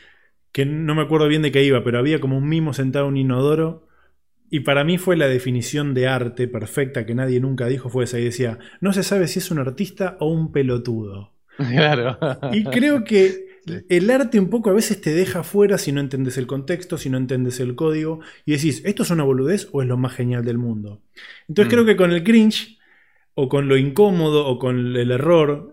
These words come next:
Speaker 1: siempre, bueno, en, eh, o, digamos, por lo general, en las cosas que haces, cuando alguien parpadea así, frenás ahí un par de frames y cortás.
Speaker 2: <laughs> Claro,
Speaker 1: Eso es
Speaker 2: claro.
Speaker 1: hermoso. Entonces es como que también agarrás ciertas cosas y las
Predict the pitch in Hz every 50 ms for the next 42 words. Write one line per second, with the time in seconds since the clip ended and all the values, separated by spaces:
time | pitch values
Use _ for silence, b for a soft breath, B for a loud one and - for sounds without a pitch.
0 | - 147 - - - 151 147 143 139 131 131 127 120 113 117 120 117 117 123 -
1 | - 123 117 113 107 107 104 107 143 226 - _ _ - 147 120 - _ - 220
2 | 240 - - 240 151 135 127 123 - 135 127 123 - 135 139 151 147 135 120 117
3 | 110 107 - 143 147 131 - 123 117 143 160 156 160 - - - 120 120 127 139
4 | 135 127 123 127 117 123 123 131 135 127 - 156 160 156 151 156 - - - 123
5 | 123 123 127 135 131 - 135 135 135 131 143 139 139 131 135 - 147 143 139 -
6 | - - 151 127 131 135 131 - - 127 120 180 170 - 180 165 - 226 - 131
7 | 123 - 156 170 175 170 151 147 143 143 147 156 175 175 165 160 175 170 170 B
8 | B B B B B B B _ 214 214 208 233 240 254 226 190 185 170 180 196
9 | 226 247 247 220 190 190 185 214 247 226 - - - - _ - - - 220 220
10 | 220 220 - - - 220 214 - 233 247 233 - - b b b b b b b
11 | b b _ _ _ _ _ _ _ _ _ _ _ _ _ - 175 175 165 170
12 | 165 151 139 - - - - _ _